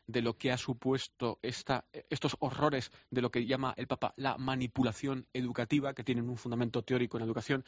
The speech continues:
Yo creo que no ha habido ámbitos del conocimiento, eh, ámbitos, eh, de las ciencias sociales, ámbitos de las ciencias humanas, donde se ha experimentado más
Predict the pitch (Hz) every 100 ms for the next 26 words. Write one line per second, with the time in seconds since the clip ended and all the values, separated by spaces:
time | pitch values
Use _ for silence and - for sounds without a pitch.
0 | - - 131 143 123 120 131 131 127 131
1 | - 143 135 127 120 127 117 - - -
2 | 123 120 120 113 117 117 131 131 120 127
3 | 120 - - - 117 117 - 123 123 123
4 | 123 - 117 123 120 113 104 127 120 117
5 | 110 - 135 127 139 123 117 - 135 131
6 | 123 131 131 131 117 117 127 120 117 120
7 | 131 113 - - - 131 120 - 135 -
8 | - 123 120 117 117 127 127 127